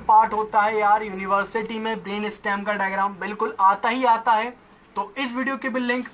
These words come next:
मैं आपको आई बटन पे दे दूंगा। और ये अपन आ गए mainly अपने इस medulla वाले part में, ठीक है। तो ये है अपना पूरा ये medulla वाला पार्ट। Then इस medulla की होती हैं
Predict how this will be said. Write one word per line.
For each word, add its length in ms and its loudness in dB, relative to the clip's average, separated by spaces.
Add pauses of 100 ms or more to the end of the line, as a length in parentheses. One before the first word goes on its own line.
मैं 100 0
आपको 300 2
आई 160 2
बटन 300 -8
पे 80 -12
दे 200 -6
दूंगा। 260 -6 (180)
और 180 -2
ये 240 -2
अपन 320 0
आ 140 4
गए 140 -4
mainly 400 -4
अपने 340 -4
इस 240 -8
medulla 500 -2
वाले 260 0 (100)
part 280 -4
में, 120 -16 (160)
ठीक 180 -10
है। 120 -6 (200)
तो 60 -16
ये 140 -6
है 60 -2
अपना 280 -2
पूरा 340 -6
ये 200 -6 (100)
medulla 420 -6
वाला 300 -2
पार्ट। 320 -6 (1080)
Then 160 -2 (180)
इस 200 -4
medulla 580 -2
की 220 -8
होती 320 -8
हैं 160 -6